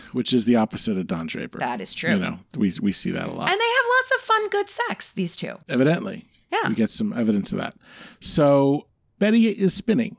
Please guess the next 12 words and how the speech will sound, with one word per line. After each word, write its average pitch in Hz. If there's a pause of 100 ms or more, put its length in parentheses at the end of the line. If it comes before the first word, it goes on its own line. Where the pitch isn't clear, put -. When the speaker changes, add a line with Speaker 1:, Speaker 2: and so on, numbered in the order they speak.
(100)
Speaker 1:
That's 139
how 143
I 131
look 123
at 120
Betty 101
right 104
now. -
She's -
kinda 120
spinning 113 (640)
and, 107